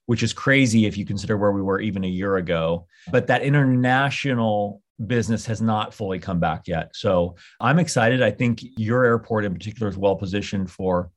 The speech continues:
continued international expansion. And I think as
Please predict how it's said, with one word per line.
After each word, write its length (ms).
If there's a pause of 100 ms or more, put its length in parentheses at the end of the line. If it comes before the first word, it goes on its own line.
continued 640 (380)
international 520
expansion. 560
And 160
I 80
think 280
as 560